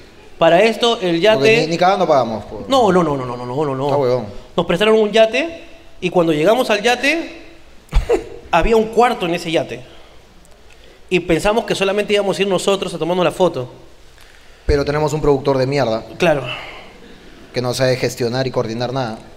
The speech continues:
Speaker 1: Y de eso, del yate sale un chico así como que, "Ah, chicos, ya llegaron, ¿qué tal? Sí." Y atrás salió una, "Hola, ¿qué tal, chicos?" <laughs> Sí. Limpiándose ahí la boca.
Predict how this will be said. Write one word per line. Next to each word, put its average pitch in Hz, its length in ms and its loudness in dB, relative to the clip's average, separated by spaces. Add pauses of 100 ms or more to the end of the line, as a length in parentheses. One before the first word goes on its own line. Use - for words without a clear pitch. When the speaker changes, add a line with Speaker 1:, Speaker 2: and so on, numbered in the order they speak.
(240)
Speaker 1:
Y 196 160 0
de 247 40 2
eso, 285 180 0
del 214 200 0
yate 330 240 2
sale 294 200 -2
un 269 120 -2
chico 285 200 0
así 233 120 -2
como 254 180 0
que, 208 180 -2
"Ah, 262 320 0
chicos, 294 240 0
ya 311 60 0
llegaron, 320 380 2
¿qué 320 80 -4
tal? 339 260 2
Sí." 349 180 -4 (3500)
Y 185 140 4
atrás 247 380 4
salió 233 160 0
una, 247 200 0
"Hola, 320 200 2
¿qué 311 100 -2
tal, 311 200 0
chicos?" 311 380 -8 (180)
<laughs> 277 160 0
Sí. 190 160 -4 (1700)
Limpiándose 151 680 0
ahí 147 220 -2
la 131 120 -2
boca. 139 340 -4